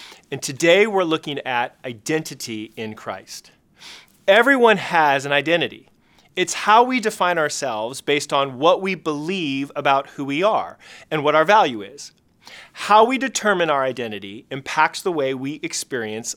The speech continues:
life. Identity is a big deal. You might feel an immediate tension,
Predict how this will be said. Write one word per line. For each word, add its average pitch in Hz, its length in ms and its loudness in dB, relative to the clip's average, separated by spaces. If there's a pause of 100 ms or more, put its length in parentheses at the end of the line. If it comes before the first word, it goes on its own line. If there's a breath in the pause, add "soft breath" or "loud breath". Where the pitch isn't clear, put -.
life. 165 600 -14 (680 soft breath)
Identity 214 560 -2
is 165 100 -4
a 156 80 -6
big 143 360 -8
deal. 151 420 -10 (720 loud breath)
You 208 340 0
might 285 240 6
feel 175 420 2
an 156 80 -2
immediate 180 640 -4
tension, 135 800 -6